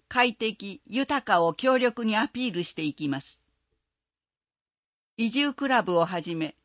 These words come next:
山口県への移住に関する様々な支援制度があります。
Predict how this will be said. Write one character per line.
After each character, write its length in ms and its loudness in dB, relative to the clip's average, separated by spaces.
山 260 4
口 240 -4
県 280 0
へ 80 4
の 140 4
移 120 0
住 200 2
に 160 2
関 220 0
す 140 -8
る 140 -4
様 320 0
々 240 2
な 160 4
支 180 -8
援 160 0
制 240 -2
度 140 -2
が 100 0
あ 60 -2
り 140 -2
ま 120 -4
す。 220 -20